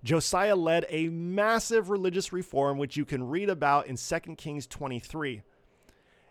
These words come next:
And while this massive religious reform went on for some time,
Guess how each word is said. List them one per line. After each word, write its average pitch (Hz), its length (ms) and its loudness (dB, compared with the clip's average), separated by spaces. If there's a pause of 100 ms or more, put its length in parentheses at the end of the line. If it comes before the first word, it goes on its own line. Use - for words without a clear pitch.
And 185 160 6
while 214 280 10
this 226 200 8
massive 190 480 2
religious 185 440 0
reform 156 480 0
went 151 160 0 (120)
on 165 360 2
for 127 180 -2
some 156 380 -2
time, 123 420 0